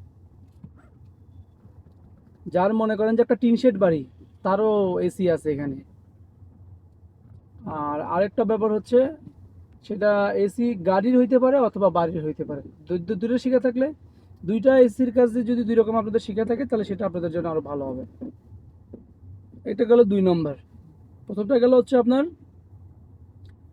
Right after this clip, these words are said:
ই-, গাড়ির ইঞ্জিন, গাড়ির এসি এবং বাসা বাড়ির এসির কাজ। আরেকটা হচ্ছে ড্রাইভিং। ড্রাইভিং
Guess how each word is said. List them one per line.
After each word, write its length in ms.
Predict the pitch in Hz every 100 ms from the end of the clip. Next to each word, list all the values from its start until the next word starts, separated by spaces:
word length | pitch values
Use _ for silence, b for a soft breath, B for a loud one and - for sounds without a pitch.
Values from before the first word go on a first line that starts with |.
| 240
ই-, 180 | 240 202
গাড়ির 260 | 185 202 233
ইঞ্জিন, 320 | 233 247 285 311 - - - - -
গাড়ির 260 | 180 214
এসি 280 | 233 - 277 339 - _ _ - _ _ 190
এবং 200 | 185 240 294 - - - - - - _
বাসা 220 | - 180 208
বাড়ির 240 | 202 196
এসির 220 | 170 - 143
কাজ। 180 | 143 - - _ _ _ - - - - _ _ - _
আরেকটা 280 | 165 185 233
হচ্ছে 180 | 220 233
ড্রাইভিং। 380 | 196 196 180 147 - - - - - _ _ - - - - - -
ড্রাইভিং 340 | 165 202 254